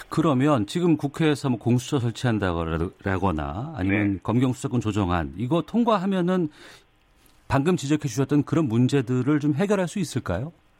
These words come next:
Speaker 2: 해-, 해결을 뭐 하-, 하는데 큰 기여를 하리라고 봅니다.
Speaker 1: 예.
Speaker 2: 특히,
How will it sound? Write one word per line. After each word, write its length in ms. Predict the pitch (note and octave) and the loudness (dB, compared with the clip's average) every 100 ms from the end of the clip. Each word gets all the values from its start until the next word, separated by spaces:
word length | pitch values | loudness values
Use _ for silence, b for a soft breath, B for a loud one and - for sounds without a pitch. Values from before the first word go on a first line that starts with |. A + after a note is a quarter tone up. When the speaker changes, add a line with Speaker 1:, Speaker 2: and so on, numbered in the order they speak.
| b b - | b b -12
Speaker 2:
해-, 140 | B2+ B2 - _ _ - - | -8 -8 -12 _ _ -20 -18
해결을 840 | - B2+ C#3+ C#3+ C3 A#2+ A2+ G#2 G2 | -12 -4 0 2 2 0 0 -4 -6
뭐 320 | G2+ G#2+ G2+ - b b - | -8 -6 -6 -12 b b -6
하-, 260 | - B2+ A#2 | -2 -2 -4
하는데 360 | - C3+ C3 A2+ | -8 -6 -6 -8
큰 240 | - D3+ | -6 -6
기여를 400 | A#2+ A#2+ C#3+ B2+ | 0 2 2 0
하리라고 360 | B2 B2 A#2+ F#2 | -2 -2 -4 -6
봅니다. 500 | F2 E2+ E2+ G2+ G2 | -12 -14 -10 -10 -4
Speaker 1:
예. 420 | G#2 F#2 D#2 D2 C2+ | -2 0 -2 -6 -6
Speaker 2:
특히, 340 | C3+ C3 B2+ | -8 -4 -6